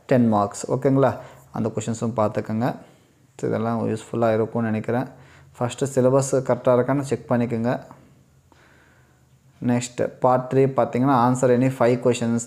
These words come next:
That means, uh, five fives are twenty-five marks. ஃபர்ஸ்ட்ல பார்த்தீங்கன்னா, fill in the blanks மாதிரி கொடுத்துருக்காங்க. Match the following ஒரு ஃபைவ் மார்க்ஸ்க்கு டிஸ்டிங்விஷன்ட்டு அது கொடுத்துருக்காங்க. So, இதெல்லாம் பாருங்க.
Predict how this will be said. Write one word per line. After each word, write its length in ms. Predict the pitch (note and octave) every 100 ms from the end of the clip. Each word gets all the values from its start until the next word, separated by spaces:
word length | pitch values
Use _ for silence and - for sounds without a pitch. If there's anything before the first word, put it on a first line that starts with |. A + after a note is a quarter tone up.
| -
That 160 | A2 -
means, 180 | D3 E3
uh, 160 | E3 D#3 - - - - - _ _ _
five 180 | A#2+ A#2
fives 320 | A#2+ A#2+ C3+
are 60 | D3+
twenty-five 360 | B2 B2 C#3 B2 A#2+
marks. 280 | C#3 D3+ - - _ - _ -
ஃபர்ஸ்ட்ல 240 | B2+ - B2
பார்த்தீங்கன்னா, 400 | A#2 A2+ A#2 A#2+
fill 100 | B2
in 80 | A#2
the 60 | A#2
blanks 320 | A2+ A2+ A2+
மாதிரி 240 | A#2+ A#2+
கொடுத்துருக்காங்க. 420 | A2 A#2 A#2+ A2 A2+
Match 400 | A2+ A2+ - A2
the 80 |
following 460 | A2 G#2+ G#2+ G#2+ G#2+
ஒரு 160 | G#2+ G#2+
ஃபைவ் 240 | G#2+ G#2+ G#2+
மார்க்ஸ்க்கு 600 | G#2+ G#2 - A#2+ A2 G#2+
டிஸ்டிங்விஷன்ட்டு 800 | G#2 A#2 A2 G#2+ A2+ A2+ A#2+ C3 - - - - _
அது 180 | - -
கொடுத்துருக்காங்க. 640 | - A2 A2+ A2 G#2+ A2 D3+ - -
So, 160 | - A#2+
இதெல்லாம் 340 | A2 A2 B2+ D3 - - -
பாருங்க. 500 | A2+ A2+ G#2+ A2+